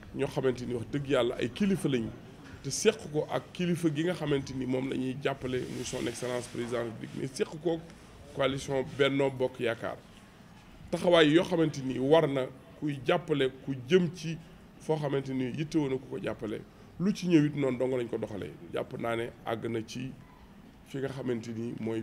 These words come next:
président zone yi. Ñu ngi nii toog, ndax lu ci mos a ñëw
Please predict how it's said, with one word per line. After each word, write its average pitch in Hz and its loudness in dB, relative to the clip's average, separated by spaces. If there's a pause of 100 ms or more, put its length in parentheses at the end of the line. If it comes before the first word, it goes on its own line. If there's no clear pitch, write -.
président 123 0
zone 95 -6
yi. - -16
Ñu 110 -2
ngi 110 0
nii 110 0
toog, 120 -2 (360)
ndax 98 -6 (400)
lu 123 -6
ci 127 -12
mos 127 -4
a - -6
ñëw 110 0